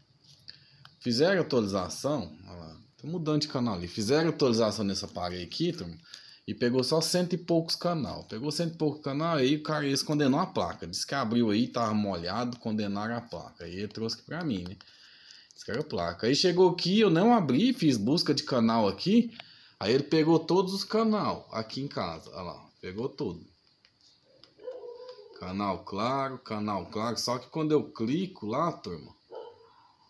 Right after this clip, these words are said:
não entra, fica tela preta.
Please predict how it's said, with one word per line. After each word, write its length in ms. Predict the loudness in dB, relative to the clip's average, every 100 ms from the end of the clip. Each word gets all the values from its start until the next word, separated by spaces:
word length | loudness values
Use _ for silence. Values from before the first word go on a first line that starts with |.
| _ _ _ -8
não 240 | -2 0
entra, 380 | 0 0 -4 -8
fica 260 | -8 -6
tela 300 | -4 -2 -2
preta. 580 | -4 -4 -2 -2 -6 -18